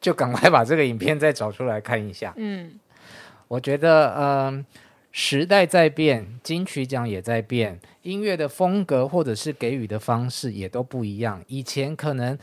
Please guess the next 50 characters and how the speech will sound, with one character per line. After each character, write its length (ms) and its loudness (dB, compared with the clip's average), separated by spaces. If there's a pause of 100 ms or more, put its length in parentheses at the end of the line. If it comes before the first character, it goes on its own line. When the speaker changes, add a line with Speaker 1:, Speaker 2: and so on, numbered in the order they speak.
(400)
Speaker 1:
这 140 -4
些 240 2
大 240 2
牌 180 0
做 220 2
完 180 2
了 80 -2
音 220 -8
乐 140 -4
之 160 -10
后 120 -6
就 140 -10
给 160 -8
你 120 -10
C 340 -16
D， 280 -10 (280)
那 120 -8
现 240 -6
在 140 -4
你 120 -6
可 140 -10
以 120 -4
自 200 -8
己 140 -10
在 260 -4
不 140 -10
同 180 -8
的 80 -6
平 260 -8
台 360 -8 (320)
找 340 -6
音 160 -6
乐 120 0
来 180 -6
听， 280 -8
甚 220 -6
至 140 -8
你 140 -6
也 80 -4
可 140 -8
以 60 -2
从 280 -8
抖 240 -2
音 120 -4
上 180 -2
面 200 -2
去 260 -6 (400)
爬 300 -2
音 300 -4
乐， 260 -2